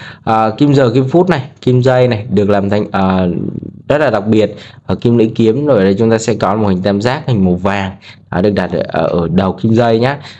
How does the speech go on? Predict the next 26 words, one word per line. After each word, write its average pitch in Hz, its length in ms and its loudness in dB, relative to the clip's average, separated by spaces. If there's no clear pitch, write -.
Rồi 101 320 2
ở 90 100 2
đây 98 80 2
sẽ - 200 -2
có 101 220 0
là 113 80 -2
các 120 200 -4
phần 107 140 -2
kim 104 200 -2
cọc 98 140 -2
là 85 80 -4
kim 95 160 0
cọc 90 100 0
giờ 95 200 0
kẻ 80 140 -4
vạch, 92 240 -4
các 107 100 -2
múi 104 160 0
giờ 104 160 2
chính 98 180 0
là 104 120 0
kim 98 200 0
cọc 90 200 -6
số 95 120 -4
tự 107 160 -2
nhiên. 117 340 2